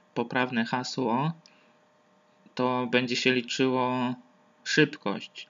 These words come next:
czyli ten, kto pierwszy napisze poprawne hasło, ma bardzo dużą szansę na wygraną.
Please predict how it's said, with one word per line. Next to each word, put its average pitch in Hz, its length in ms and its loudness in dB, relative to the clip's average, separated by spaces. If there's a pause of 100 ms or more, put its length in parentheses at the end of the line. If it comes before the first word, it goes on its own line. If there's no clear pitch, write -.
czyli 120 440 0 (200)
ten, 131 240 -2
kto - 240 -2
pierwszy 127 880 0 (240)
napisze 117 420 -6
poprawne 120 520 -4
hasło, 120 520 -4 (120)
ma 107 200 -4
bardzo 117 340 -2
dużą 123 500 -4 (260)
szansę 127 480 -6
na 123 160 -6
wygraną. 117 540 0